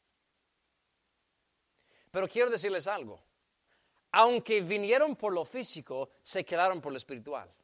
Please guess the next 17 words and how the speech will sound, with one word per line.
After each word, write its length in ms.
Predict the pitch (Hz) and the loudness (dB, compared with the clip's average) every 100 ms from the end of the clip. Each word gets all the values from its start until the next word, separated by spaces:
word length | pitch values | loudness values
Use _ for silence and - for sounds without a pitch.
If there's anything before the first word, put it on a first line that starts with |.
| _ _ _ _ _ _ _ _ _ _ _ _ _ | _ _ _ _ _ _ _ _ _ _ _ _ _
Porque 380 | - 214 196 214 | -2 -2 0 0
en 80 | 214 | 0
el, 140 | 214 | 0
en 160 | 214 214 | 0 0
el, 240 | 214 208 | 0 -2
en 180 | 226 202 | -2 -2
el 160 | 196 190 | 0 -2
milagro 760 | 196 202 240 277 247 240 226 196 | -2 2 2 4 4 6 4 2
que 160 | 196 | -4
sucedió 420 | 180 151 180 196 220 | -4 -4 -2 2 2
en 60 | |
Mateo 520 | 196 180 196 190 170 - _ _ | 2 2 2 0 0 -6 _ _
catorce, 800 | - 156 - 233 220 - 110 143 _ _ _ _ _ _ _ | -2 0 2 0 0 -6 -14 -16 _ _ _ _ _ _ _
el 160 | - 143 | -12 -6
mismo 280 | 196 214 233 | -6 -4 -6
escenario 420 | 190 185 165 156 | -4 -4 -4 -6
casi, 380 | 120 101 117 | -8 -10 -16